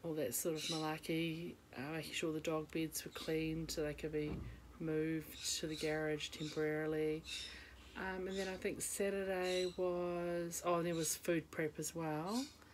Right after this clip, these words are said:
Saturday was then getting all the decor set up and the rest of the food,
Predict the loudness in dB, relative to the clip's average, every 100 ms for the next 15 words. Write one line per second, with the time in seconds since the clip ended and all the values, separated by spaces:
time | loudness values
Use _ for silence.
0 | -6 -6 -6 -6 -2 0 2 2 2 4
1 | 4 4 2 2 0 2 2 0 0 0
2 | 0 2 2 0 -6 -18 -16 -6 2 4
3 | 6 6 6 4 2 0 0 0 -2 0
4 | 0 0 -8 -12 -4 -2 0 0 0 0
5 | 0 0 0 2 0 -4 -10 -16 -16 -8
6 | -4 -2 -2 -2 -2 -2 -4 -4 -4 -4
7 | -4 -6 -12 -14 -10 -10 -10 -10 -2 0
8 | 0 0 0 -2 0 2 2 2 0 -2